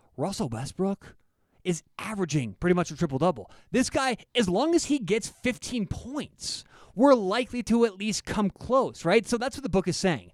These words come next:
Like we talked about earlier, all these different disguise bets are just ways to hide numbers. What this is saying is over under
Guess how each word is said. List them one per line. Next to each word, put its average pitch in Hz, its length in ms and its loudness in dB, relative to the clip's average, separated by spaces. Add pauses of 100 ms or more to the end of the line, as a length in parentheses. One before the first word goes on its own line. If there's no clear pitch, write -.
(300)
Like 156 160 -2
we 190 80 2
talked 202 180 0
about 196 160 0
earlier, 175 340 2
all 202 200 2
these 277 220 0
different 208 500 0 (260)
disguise 165 680 -2
bets 143 400 -2
are 175 120 -4
just 175 220 -8
ways 185 280 0
to 175 80 -8
hide 170 340 -6
numbers. 143 400 -2 (280)
What 196 260 0
this 254 180 -2
is 220 100 -2
saying 170 560 -2 (380)
is 190 340 4 (100)
over 196 340 10
under 139 340 0